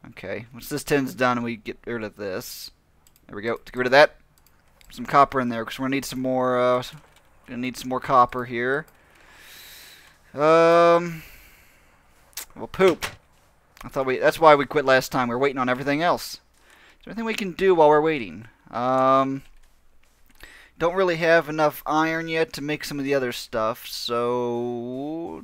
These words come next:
let's get some cactus. That'll, that'll pass the time. Give me that cactus. There we go. Let's put this all over the place just to, uh, replant a little bit. Hopefully this will grow up, be nice and big, and then we can harvest it later. There we go.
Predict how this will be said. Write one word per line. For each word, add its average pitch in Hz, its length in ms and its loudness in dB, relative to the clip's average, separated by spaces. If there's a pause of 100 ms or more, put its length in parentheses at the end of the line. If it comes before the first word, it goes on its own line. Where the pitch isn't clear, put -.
let's - 300 -20
get - 160 -10
some 165 80 -12
cactus. - 520 0 (1080)
That'll, 120 200 -4
that'll 117 180 2
pass 123 280 -2
the - 80 -12
time. 135 300 0 (1200)
Give - 340 -18
me 117 60 -6
that 104 80 -10
cactus. - 320 -12 (220)
There - 580 -20
we 110 40 -12
go. 135 220 0 (300)
Let's - 500 -20
put - 80 -20
this 156 220 -6
all 143 160 6
over 143 160 2
the 135 80 -2
place - 680 -2
just - 320 -16
to, 139 380 -2
uh, 131 320 4
replant 151 760 -6
a - 60 -18
little 156 180 -8
bit. 175 520 -8
Hopefully 131 240 -6
this 123 120 -6
will 131 60 -12
grow 135 320 0
up, 151 300 4 (360)
be 113 120 -12
nice 156 280 -2
and 143 160 -8
big, 147 300 4
and 143 80 -4
then 139 60 -2
we 131 40 -6
can 131 120 -10
harvest 131 340 -4
it 113 60 -12
later. 104 300 -8 (100)
There 139 120 -6
we 127 60 -2
go. 127 220 2